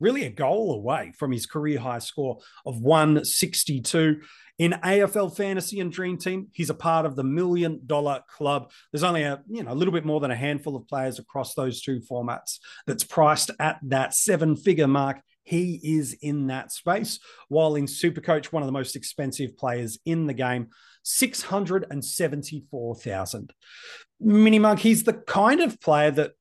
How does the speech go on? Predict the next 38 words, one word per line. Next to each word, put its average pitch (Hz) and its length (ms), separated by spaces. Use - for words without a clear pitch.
twenty 214 320
twenty-three, 185 800
twenty 185 260
twenty-two, 165 640
twenty 185 300
twenty-one, 147 480
especially 151 580
this 131 220
sort 143 240
of 127 200
three-year 190 540
window, 151 540
he's 170 240
the 185 100
type 220 460
of 277 180
player 185 240
when 165 120
he's 151 280
sat 185 320
in 180 100
your 143 180
fantasy 160 460
side, 165 440
you 170 160
kind 269 440
of 247 160
get 208 200
that 170 280
small 190 680
moment 165 480
where 160 120
you 139 180
feel 196 480
like 165 380
a 160 60
Melbourne 135 720
supporter 92 560